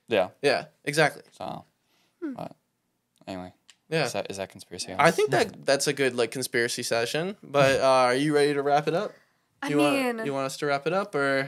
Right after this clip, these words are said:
Speaker 3: I
Speaker 2: is
Speaker 3: don't
Speaker 2: there anything
Speaker 3: know.
Speaker 2: else you wanted to talk about?
Speaker 3: Um, I don't know if there's anything in particular, just, like, more college, 'cause I feel like we didn't touch
Speaker 2: You
Speaker 3: on
Speaker 2: wanna
Speaker 3: it.
Speaker 2: talk a little bit more? We can
Speaker 3: Um,
Speaker 2: talk more about college, yeah.
Speaker 3: True, okay,
Speaker 2: So,
Speaker 3: fine.
Speaker 2: I guess, like, what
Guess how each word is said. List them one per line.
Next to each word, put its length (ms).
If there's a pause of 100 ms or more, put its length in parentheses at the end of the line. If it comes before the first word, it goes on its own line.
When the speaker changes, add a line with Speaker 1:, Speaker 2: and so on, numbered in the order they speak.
(160)
Speaker 3:
I 60
Speaker 2:
is 80
Speaker 3:
don't 80
Speaker 2:
there 100
anything 200
Speaker 3:
know. 60
Speaker 2:
else 140
you 80
wanted 240
to 60
talk 280
about? 340 (560)
Speaker 3:
Um, 680 (120)
I 80
don't 120
know 40
if 60
there's 160
anything 560
in 420
particular, 840
just, 220
like, 220
more 140
college, 720 (220)
'cause 120
I 100
feel 160
like 200 (260)
we 120
didn't 240
touch 180
Speaker 2:
You 120
Speaker 3:
on 80
Speaker 2:
wanna 80
Speaker 3:
it. 20
Speaker 2:
talk 180
a 40
little 160
bit 100
more? 280
We 120
can 140
Speaker 3:
Um, 40
Speaker 2:
talk 220
more 160
about 220
college, 340
yeah. 140 (280)
Speaker 3:
True, 220
okay, 120
Speaker 2:
So, 440
Speaker 3:
fine. 100 (400)
Speaker 2:
I 140
guess, 260
like, 380 (1120)
what 340